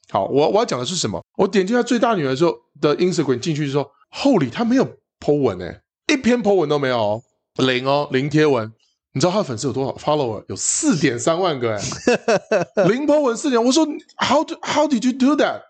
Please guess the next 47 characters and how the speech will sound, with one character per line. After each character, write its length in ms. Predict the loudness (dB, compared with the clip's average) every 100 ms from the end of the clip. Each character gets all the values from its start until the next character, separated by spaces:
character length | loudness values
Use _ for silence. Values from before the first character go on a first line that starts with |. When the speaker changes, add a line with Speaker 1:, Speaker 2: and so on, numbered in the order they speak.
| _
Speaker 1:
就 120 | -14 -8
是 200 | -8 -8
他 240 | -4 -2
怎 120 | 0
么 80 | 0
做 160 | 4 2
到 160 | 2
的？ 80 | -2 -8 _ _
他 100 | 2
说， 320 | 2 0 -8 -6
“TikTok。” 480 | -4 0 0 -2 -10 -20 _ _ 0
Speaker 2:
对 80 |
啊。 180 | 0 0 -6 _ _
Speaker 1:
他 120 | -2 0
女 180 | 0 2
儿 100 | 2
的 140 | 2 -2
TikTok 500 | -4 -2 0 -2 -6 _
关 220 | -2 -2
注 100 | 0
人 80 | -2
数 160 | -2 -6
非 460 | -10 -2 2 2
常 240 | 0 -4 -2
多， 160 | -2 0
而 140 | -2
导 220 | 0 -2
致 160 | 0 0
流 260 | 2 2
量 180 | 2 0
灌 280 | 0 -2 -2
进 140 | -4 -4
来， 180 | -4 -4 -12 -2
去 120 | -2
关 300 | 2 0 0
注 160 | -4
他 220 | -2 -2 -2
的 100 | -2
Instagram。 460 | -6 -6 -8 -8 -12 -8 0
可 80 |
是 60 | 2
他 60 | 2
的 100 | 0
Instagram 540 | -2 -2 0 0 0
是 220 | -2 -8
没 300 | -8 -2 2
有 180 | 2 0